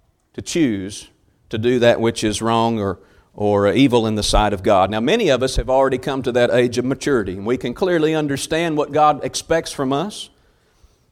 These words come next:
And many of us have made a free will choice to rebel against the will of God.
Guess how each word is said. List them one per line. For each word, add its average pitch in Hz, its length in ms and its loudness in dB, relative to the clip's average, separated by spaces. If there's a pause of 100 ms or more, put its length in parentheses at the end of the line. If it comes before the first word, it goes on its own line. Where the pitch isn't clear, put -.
(380)
And 117 140 -2
many 190 300 4
of 131 160 4
us 147 180 -2
have - 320 6
made 151 220 4
a 139 80 2
free 220 240 2
will 240 240 4
choice 185 320 4
to 175 160 2
rebel 170 760 6
against 180 460 2
the 156 100 -2
will 156 220 4
of 143 80 -6
God. 107 360 0